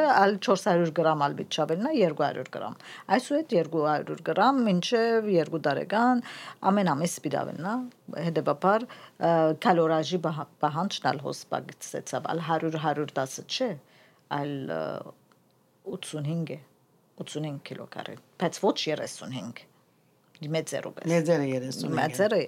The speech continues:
Speaker 1: ը, իրենք տակավին ավելի չերմուժ գուզեն,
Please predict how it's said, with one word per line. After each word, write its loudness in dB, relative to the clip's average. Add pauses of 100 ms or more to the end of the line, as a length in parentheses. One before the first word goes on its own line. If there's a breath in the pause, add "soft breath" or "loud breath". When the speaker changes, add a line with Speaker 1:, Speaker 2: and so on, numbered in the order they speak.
(120)
Speaker 1:
ը, -10 (480 loud breath)
իրենք 4
տակավին 2
ավելի -2
չերմուժ -4
գուզեն, -6